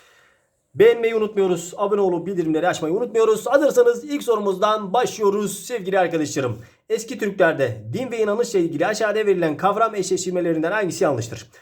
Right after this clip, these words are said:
A şıkkına baktığımızda kam, kam din adamı, kam baksı, şaman din adamı anlamı taşır değil mi? Yuh ölü-, ölülerin ardından yapılan tören, saf atasözü, umay, ho bunu burada bırak, kült inanç demek. Sevgili arkadaşlarım,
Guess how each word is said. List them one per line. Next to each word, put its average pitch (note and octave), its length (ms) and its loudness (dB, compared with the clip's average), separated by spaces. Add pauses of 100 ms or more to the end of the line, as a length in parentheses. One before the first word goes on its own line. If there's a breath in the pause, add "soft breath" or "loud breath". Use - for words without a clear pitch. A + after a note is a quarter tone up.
(240 soft breath)
A B3+ 160 4
şıkkına F#3+ 340 -2
baktığımızda G3+ 720 0
kam, A#3 440 -2 (220)
kam D4+ 440 0 (100)
din A#3+ 100 -2
adamı, C3+ 360 -2
kam E3 440 0
baksı, E3 360 -2
şaman C4+ 400 -2
din C4 60 -12
adamı G3+ 260 0
anlamı D3 260 0
taşır A2+ 260 -12
değil D4 140 -2
mi? A#2 140 -4 (260 loud breath)
Yuh C#4+ 260 0 (120)
ölü-, G#3+ 440 0
ölülerin G3+ 340 0
ardından F#3 420 0
yapılan D#3 380 -2
tören, E3+ 400 0 (140)
saf C#4 460 0
atasözü, F3 500 -4
umay, A3+ 500 -2
ho B2 420 -4
bunu D#3+ 140 -6
burada G3+ 240 0
bırak, C4+ 500 0
kült E4 300 -2
inanç A3 420 -4
demek. A2 260 -6 (260 soft breath)
Sevgili C#4 260 0
arkadaşlarım, G#3+ 600 2